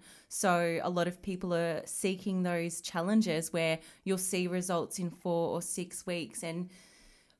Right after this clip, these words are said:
people aren't realising that while that's great momentarily, you'll get that short gratification,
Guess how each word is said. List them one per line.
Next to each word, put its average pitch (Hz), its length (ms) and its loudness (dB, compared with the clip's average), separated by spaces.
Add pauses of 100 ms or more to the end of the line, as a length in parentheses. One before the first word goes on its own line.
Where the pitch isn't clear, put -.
people 226 320 0
aren't 180 240 2
realising 175 640 0
that 160 300 -2
while 180 360 0
that's - 360 -4
great - 480 0
momentarily, 175 840 -4
you'll 196 200 -2
get - 240 -8
that - 140 -4
short - 320 -4
gratification, 175 960 -6